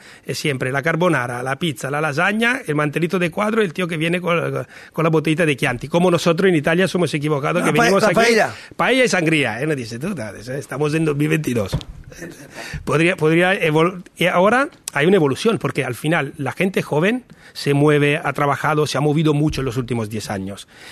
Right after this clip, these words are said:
Speaker 1: Y hay muchísimas pizzerías de nivel Hay un campeonato de, de, de pizzería también en España, es muy, es muy divertido, nos conocemos todos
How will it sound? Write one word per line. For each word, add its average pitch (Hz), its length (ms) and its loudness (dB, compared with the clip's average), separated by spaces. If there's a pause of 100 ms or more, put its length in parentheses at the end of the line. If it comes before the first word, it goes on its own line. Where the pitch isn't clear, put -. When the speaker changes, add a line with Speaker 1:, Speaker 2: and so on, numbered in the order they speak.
Speaker 1:
Y 117 80 -4
hay 113 80 2
muchísimas 135 480 0
pizzerías 135 440 -2
de 143 100 4
nivel 165 400 2 (320)
Hay 135 140 0
un 143 60 0
campeonato 143 460 0
de, 143 240 -2
de, 135 140 0
de 127 100 -2
pizzería 135 400 -4
también 131 260 -2
en 127 40 -4
España, 190 560 -2 (320)
es 123 80 -4
muy, 147 240 2
es 131 80 -4
muy 139 160 0
divertido, 131 460 0
nos 135 140 -4
conocemos 123 460 -4
todos 185 460 -2